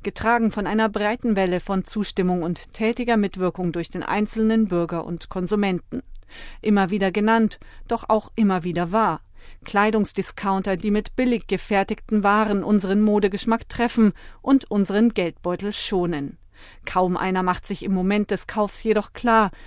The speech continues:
dass der billige Preis auf dem Rücken der unterbezahlten Näherinnen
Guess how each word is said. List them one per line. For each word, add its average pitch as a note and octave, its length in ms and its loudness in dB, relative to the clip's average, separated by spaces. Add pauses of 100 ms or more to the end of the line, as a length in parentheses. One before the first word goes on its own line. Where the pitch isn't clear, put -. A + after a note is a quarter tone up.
(160)
dass A#3 180 -2
der A#3+ 140 2
billige G#3+ 400 -2
Preis F#3 380 -2
auf - 140 -4
dem A3 120 2
Rücken G3 360 -2
der F3 140 -4
unterbezahlten F#3 840 -2
Näherinnen G3+ 680 2